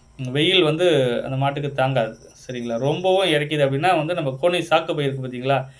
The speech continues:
அதை நினைச்சு மாட்டு மேல போட்டுவிடுங்க. ம், சிலர் வந்து பாகர் வந்து செட் பண்ணியிருப்பாங்க. அது மாதிரி எல்லாம் பாகர் செட் பண்ணியிருந்தாலுமே, ஃபேனு, பாகர் இதெல்லாம் வந்து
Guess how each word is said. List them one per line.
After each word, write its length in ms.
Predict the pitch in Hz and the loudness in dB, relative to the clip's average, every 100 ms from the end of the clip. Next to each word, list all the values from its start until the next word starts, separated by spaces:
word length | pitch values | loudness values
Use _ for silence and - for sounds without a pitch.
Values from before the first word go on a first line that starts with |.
| - _ | -20 _
அதை 160 | 135 131 | 0 2
நினைச்சு 680 | 139 180 180 208 233 - - | 2 0 -2 -2 -2 -4 -2
மாட்டு 260 | 143 143 | -2 0
மேல 200 | 135 139 | 0 0
போட்டுவிடுங்க. 600 | 147 147 139 120 117 120 - _ _ _ _ _ | -2 -4 -4 -4 -6 -8 -12 _ _ _ _ _
ம், 300 | - 151 147 | -6 -2 0
சிலர் 280 | 143 147 160 | 0 2 2
வந்து 460 | 151 147 170 160 131 | 4 2 2 2 2
பாகர் 460 | 147 151 156 165 156 | 4 6 4 4 2
வந்து 200 | 143 147 | 2 -2
செட் 180 | 147 | -4
பண்ணியிருப்பாங்க. 440 | 147 143 135 131 143 | -4 -2 2 2 2
அது 140 | 143 | 0
மாதிரி 140 | 175 208 | 0 0
எல்லாம் 200 | 214 165 | 0 2
பாகர் 260 | 160 160 | 2 2
செட் 220 | 151 147 | 0 -4
பண்ணியிருந்தாலுமே, 600 | - 147 147 147 151 180 180 | -4 -2 2 2 2 0 2
ஃபேனு, 500 | 143 151 156 156 160 - - | 4 4 2 0 -2 -6 2
பாகர் 400 | 143 143 143 143 - | 4 4 2 -2 -6
இதெல்லாம் 260 | 131 131 143 | -2 2 2
வந்து 480 | 131 151 139 120 | 0 0 0 0